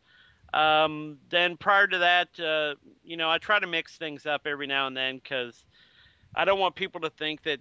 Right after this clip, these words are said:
Sketch Magazine is so narrow-minded into our comics bend that we don't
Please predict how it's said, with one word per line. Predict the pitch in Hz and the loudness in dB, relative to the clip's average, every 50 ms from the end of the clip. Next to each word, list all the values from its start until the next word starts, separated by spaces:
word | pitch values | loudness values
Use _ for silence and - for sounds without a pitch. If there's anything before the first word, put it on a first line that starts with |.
| _ _ | _ _
Sketch | - - - - _ - 170 165 131 - - | -20 -20 -20 -18 _ -4 -4 -4 -4 -6 -10
Magazine | 151 156 147 147 147 139 135 143 - 135 151 147 143 143 143 143 - - | -6 -4 -2 0 0 -2 -4 -10 -12 -10 -8 -6 -6 -6 -6 -8 -10 -14
is | - - 147 139 139 135 131 127 120 - - - - - - - _ _ - _ _ _ - - | -12 -10 -6 -6 -4 -4 -6 -8 -10 -14 -20 -20 -20 -20 -20 -20 _ _ -20 _ _ _ -14 -12
so | - - - - - 185 180 175 175 170 165 160 151 143 135 | -10 -8 -8 -4 2 4 6 6 6 4 2 0 -4 -8 -10
narrow-minded | 147 156 156 165 175 175 180 175 165 156 156 151 147 147 147 147 143 139 139 131 | -10 -4 0 2 4 6 6 6 4 4 4 4 4 4 2 2 0 -4 -4 -2
into | 139 139 135 135 131 - - - 147 139 131 127 127 123 123 - | -2 -4 -4 -4 -8 -12 -14 -12 -12 -12 -12 -14 -16 -18 -16 -10
our | - 127 123 123 123 123 120 117 - | -4 -2 0 2 2 2 0 -2 -4
comics | - - - 147 147 147 139 139 127 - - | -6 -6 -2 0 0 2 0 -2 -6 -8 -10
bend | 120 117 131 135 131 131 127 131 113 | -6 -2 0 0 0 0 -2 -4 -2
that | 120 117 113 113 - - 117 | 0 2 2 2 0 -4 -8
we | 120 123 123 123 123 120 117 110 _ _ _ _ _ _ _ - _ _ | -14 -12 -10 -10 -10 -12 -12 -16 _ _ _ _ _ _ _ -20 _ _
don't | - 156 147 147 143 143 | -2 -2 0 -2 -6 -10